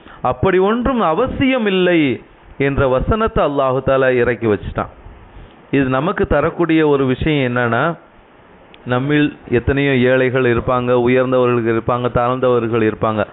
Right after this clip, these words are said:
அவங்களுக்கு மத்தியில நாம என்ன செய்யக்கூடாது? பாகுபாடை ஏற்படுத்தி விடக்கூடாது. இப்ப நாம முக்கியமான வசதி படைச்சவங்க உட்கார்ந்து ஆலோசனை பண்ணிக்கிட்டு இருக்கிறாங்க. அப்படி இருக்கிறப்ப ஒரு ஏழை எளியவர்கள்,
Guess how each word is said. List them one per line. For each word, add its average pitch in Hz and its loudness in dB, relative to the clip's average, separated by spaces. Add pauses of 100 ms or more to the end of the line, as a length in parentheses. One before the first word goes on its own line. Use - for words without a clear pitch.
(340)
அவங்களுக்கு 170 0
மத்தியில 151 0
நாம 135 -2
என்ன 139 -4
செய்யக்கூடாது? 120 0
பாகுபாடை 147 0
ஏற்படுத்தி 131 0
விடக்கூடாது. 107 0 (440)
இப்ப 123 -2
நாம 127 0
முக்கியமான 135 -2 (380)
வசதி 139 0
படைச்சவங்க 135 0
உட்கார்ந்து 139 0
ஆலோசனை 139 -2
பண்ணிக்கிட்டு 123 -4
இருக்கிறாங்க. 117 0 (340)
அப்படி 123 0
இருக்கிறப்ப 147 0
ஒரு 127 0
ஏழை 147 0 (240)
எளியவர்கள், 123 2